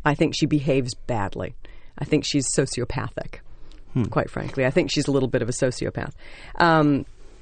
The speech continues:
Speaker 1: and she behaves out of desperation and out of need and out of jealousy and out of a, a sense of dominance and revenge, and, um, she's,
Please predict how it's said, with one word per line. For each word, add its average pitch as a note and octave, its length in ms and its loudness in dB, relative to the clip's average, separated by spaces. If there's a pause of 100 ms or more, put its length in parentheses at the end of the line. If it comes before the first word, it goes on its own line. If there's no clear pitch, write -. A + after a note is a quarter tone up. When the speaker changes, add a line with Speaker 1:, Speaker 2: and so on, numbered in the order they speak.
(120)
Speaker 1:
and F3+ 160 6
she F3+ 200 2
behaves D3+ 540 4
out C#3+ 140 4
of C3 80 0
desperation C#3 720 4
and C#3+ 120 6
out B2 100 4
of A#2+ 120 0
need C3 520 4
and C3+ 100 0
out B2+ 120 4
of A#2+ 80 -2
jealousy C3+ 640 2
and C3 120 4
out B2 140 4
of A#2+ 180 -2 (640)
a, C3+ 180 0
a C3+ 40 2
sense - 320 0
of A#2 180 -4 (1080)
dominance C3+ 640 4
and C3 300 2 (100)
revenge, C#3 640 2
and, C3 260 0 (480)
um, C#3 520 2 (920)
she's, C#3+ 420 0